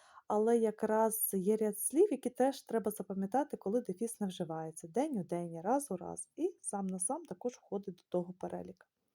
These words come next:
По суті, також пишемо окремо. З яким словом частку не пишемо окремо?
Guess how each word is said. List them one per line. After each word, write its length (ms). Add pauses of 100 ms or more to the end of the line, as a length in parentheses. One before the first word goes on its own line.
(1040)
По 80
суті, 240
також 280
пишемо 460
окремо. 460 (100)
З 100
яким 280
словом 340
частку 460
не 220
пишемо 640
окремо? 800